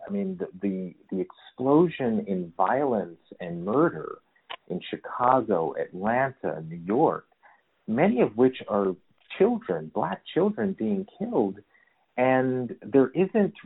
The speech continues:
really the same, not really, there isn't anywhere near the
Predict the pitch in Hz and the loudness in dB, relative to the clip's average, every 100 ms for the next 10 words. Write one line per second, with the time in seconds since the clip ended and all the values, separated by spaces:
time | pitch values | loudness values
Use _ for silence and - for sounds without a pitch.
0 | 117 143 208 196 127 117 - - 131 127 | -4 0 2 2 2 0 -6 -4 -2 -2
1 | - 120 123 107 180 127 107 - 196 208 | 2 2 4 4 4 4 0 4 4 4
2 | 143 - - _ - 269 262 190 127 160 | 0 -2 -14 _ -6 -4 0 2 2 2
3 | 165 151 139 139 202 - 151 - - _ | 2 2 -2 -2 -2 0 -2 -2 -8 _
4 | _ _ _ - - 123 | _ _ _ -20 -2 -2